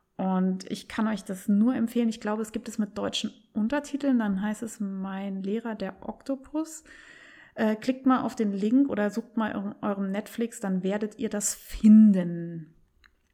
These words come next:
Im Zusammenhang damit habe ich mich nach Meeresbewohnern umgeschaut und bin auf den Blog Kreativfieber gestoßen.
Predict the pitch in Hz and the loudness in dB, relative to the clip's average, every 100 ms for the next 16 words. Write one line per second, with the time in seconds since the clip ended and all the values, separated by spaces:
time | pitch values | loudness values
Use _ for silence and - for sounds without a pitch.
0 | _ - 208 202 208 202 208 196 190 190 | _ 0 0 0 -2 0 0 -2 -2 0
1 | 220 262 - 208 202 220 220 220 202 196 | 2 0 -2 -4 -2 -2 -2 -4 -4 0
2 | 180 196 277 247 - 196 190 196 196 190 | 2 4 2 0 -4 -6 -4 -4 -4 -4
3 | 196 - 202 277 370 - - - - - | -4 -6 -4 -2 -4 -10 -20 -20 -20 -20
4 | - - - - _ _ - 247 254 247 | -20 -20 -20 -20 _ _ 4 6 8 8
5 | 254 - 247 247 - 208 214 - 202 190 | 4 4 6 6 2 -2 -2 -2 -4 -2
6 | 190 214 - - 190 196 196 - 415 - | 0 -2 -4 -6 -2 -2 -4 -8 -10 -10
7 | 202 185 170 180 - 185 180 185 240 | -6 -4 -6 -8 -10 -8 -8 -2 0